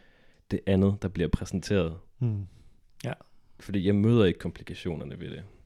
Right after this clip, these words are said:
Speaker 2: Nej.
Speaker 1: Men jeg forstår godt, at de et eller andet sted opstår nogle
Speaker 2: Mm.
Speaker 1: gange.
Speaker 2: Mm.
Speaker 1: Øh, fordi det med at have en, en religiøs autoritet, en højere autoritet, en guddommelig autoritet,
Speaker 2: Mm.
Speaker 1: gør jo bare, at lige så straks du får en fornemmelse af noget,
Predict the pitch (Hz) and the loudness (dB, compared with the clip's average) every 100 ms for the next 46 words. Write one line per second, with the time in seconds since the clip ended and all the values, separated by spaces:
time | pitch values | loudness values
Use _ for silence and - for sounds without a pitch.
0 | - - _ _ _ 101 95 95 95 - | -16 -16 _ _ _ -4 0 0 -2 0
1 | 127 113 92 90 - - - 87 87 82 | 4 6 6 2 0 -8 -4 -2 -2 -4
2 | - 78 - 107 - 85 - 101 - 123 | -4 -4 -2 -4 -4 -6 -8 -6 0 2
3 | 104 76 85 95 - - 123 101 95 _ | 2 -2 -6 -10 -18 -4 -2 -2 -6 _
4 | - - - 85 69 57 - - - - | -20 -20 -10 -6 -6 -6 -10 -16 -18 -14
5 | - 90 101 - _ _ - - 110 110 | -6 2 2 0 _ _ -18 0 6 8
6 | 107 98 104 98 95 101 95 95 90 98 | 8 8 6 6 0 0 2 2 2 2
7 | 101 90 82 - 85 - 87 76 87 92 | 0 0 -6 -4 -6 -4 -4 -4 -4 -4
8 | - 90 95 87 87 87 82 90 78 90 | 0 2 2 0 -4 -6 -4 -6 -2 -4
9 | 92 92 - 92 82 78 85 - 80 - | -2 -2 0 0 0 -2 -6 -4 -6 -4
10 | 85 - - 113 92 95 _ _ _ - | -6 -6 -12 -10 -10 -12 _ _ _ -20
11 | - - _ _ - 98 107 78 65 78 | -20 -20 _ _ 4 8 8 6 2 0
12 | 85 90 90 92 - 82 - - 90 80 | 0 0 0 0 2 2 2 2 2 4
13 | 87 95 87 78 82 82 82 87 92 | 4 6 4 2 2 2 4 4 2